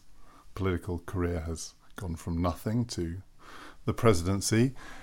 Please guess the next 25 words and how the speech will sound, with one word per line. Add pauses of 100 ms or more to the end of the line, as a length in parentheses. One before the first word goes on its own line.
(400)
It's
really
unfair
to
ask
people
to
predict. (480)
Do
you
think (160)
that,
uh,
your
book
will
come
out? (680)
I
don't
know
when
your
book
is